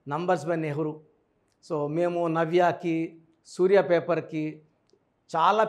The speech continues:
పేపర్లు, నాన్నగారు Times of ఇండియా, ఇండియా టుడే పేపర్లో కూడా ఇంటర్వ్యూలు తీసుకున్నారు, పెద్ద పెద్దవి పబ్లిష్ అయినాయి. So పేరులో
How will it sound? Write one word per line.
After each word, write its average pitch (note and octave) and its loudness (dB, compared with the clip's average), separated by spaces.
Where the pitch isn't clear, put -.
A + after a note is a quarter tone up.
పేపర్లు, F#3 0
నాన్నగారు F#3 2
Times F#3 -2
of F3+ -4
ఇండియా, E3+ 2
ఇండియా F#3+ 4
టుడే E3+ 0
పేపర్లో D#3 -2
కూడా D3+ -4
ఇంటర్వ్యూలు E3+ -4
తీసుకున్నారు, E3 -6
పెద్ద D3+ -4
పెద్దవి G3+ 4
పబ్లిష్ F3+ -2
అయినాయి. C#3 -6
So G3+ 2
పేరులో B3 8